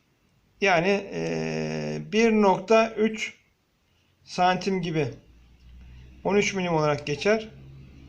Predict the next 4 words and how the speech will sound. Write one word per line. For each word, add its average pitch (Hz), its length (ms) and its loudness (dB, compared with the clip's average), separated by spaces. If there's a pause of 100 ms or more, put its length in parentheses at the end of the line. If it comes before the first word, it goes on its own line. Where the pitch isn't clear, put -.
(640)
E, 147 420 -4
ihtiyaç 220 580 4
durumunda 208 420 4
elinizdekini, 220 800 6